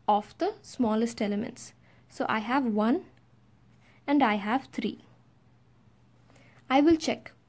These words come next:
one is lesser than three. So in this case, I'm calling one and I'm calling three.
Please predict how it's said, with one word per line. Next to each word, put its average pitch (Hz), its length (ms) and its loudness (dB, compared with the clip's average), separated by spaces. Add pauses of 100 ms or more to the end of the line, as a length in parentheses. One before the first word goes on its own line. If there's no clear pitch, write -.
(200)
one 294 320 2
is 339 140 2
lesser 240 340 0
than 226 240 0
three. - 300 -6 (1040)
So 254 340 -4 (500)
in 285 220 2
this 339 240 -2
case, 254 460 -4 (3000)
I'm 226 100 0
calling 220 380 0
one 311 160 0
and 320 120 0
I'm 226 160 0
calling 226 360 -2
three. 226 240 -8